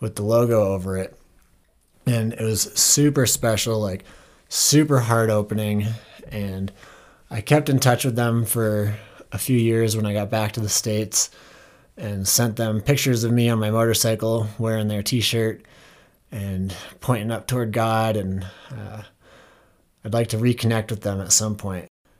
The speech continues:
And so when we were done with our lunch, he drove me back to town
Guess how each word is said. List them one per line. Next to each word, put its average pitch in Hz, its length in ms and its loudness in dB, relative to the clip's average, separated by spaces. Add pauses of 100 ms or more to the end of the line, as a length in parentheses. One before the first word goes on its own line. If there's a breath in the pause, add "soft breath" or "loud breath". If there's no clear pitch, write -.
(400)
And 117 100 -2
so 127 160 4
when 127 140 6
we 123 80 6
were 120 120 6
done 147 300 4
with 147 140 6
our 135 160 6
lunch, 120 580 0 (360 loud breath)
he 117 280 -4
drove 127 340 2
me 139 140 4
back 120 320 2
to 127 80 -4
town 110 520 0